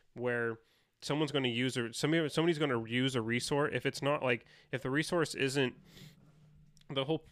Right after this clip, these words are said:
the whole premise of tragedy of the commons is, is like, they use a sheep herder analogy in that it's, if you have a big swath of land and it's all prime grassland for herding, for, like, herding sheep, and you're, you're the only sheep herder on it, you,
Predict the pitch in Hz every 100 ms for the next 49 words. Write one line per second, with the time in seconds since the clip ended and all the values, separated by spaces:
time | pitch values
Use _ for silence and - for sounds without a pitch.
0 | - 127 147 - 127 127 120 - 117 110
1 | 110 - 113 110 107 110 101 107 110 104
2 | - - 135 120 110 127 - 117 110 107
3 | 104 104 107 107 107 107 - - - -
4 | - 120 - - - _ _ 127 147 143
5 | 131 123 - - _ _ _ - - _
6 | - - 135 151 151 127 - - 127 120
7 | - 110 113 110 104 104 110 107 - 123
8 | 120 - - 127 120 120 113 107 - 110
9 | 110 113 123 113 107 104 120 113 107 -
10 | 127 113 110 - 113 - - - - 123
11 | 120 120 113 143 139 117 135 139 - 131
12 | - 123 113 110 113 117 143